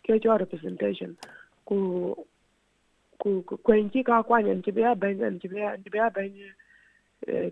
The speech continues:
o, o mon jang o pe. Chi men Afrikin yue to ten. So, ko bro lo ti chi an lui settle ba den. Aba te ma re di chan ba nang relationship ke, ke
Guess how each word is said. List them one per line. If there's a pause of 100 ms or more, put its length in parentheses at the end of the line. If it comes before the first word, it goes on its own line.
o,
o
mon
jang
o
pe. (260)
Chi
men
Afrikin
yue
to
ten. (800)
So,
ko
bro
lo
ti
chi
an
lui
settle
ba
den. (720)
Aba
te
ma
re
di
chan
ba
nang
relationship
ke,
ke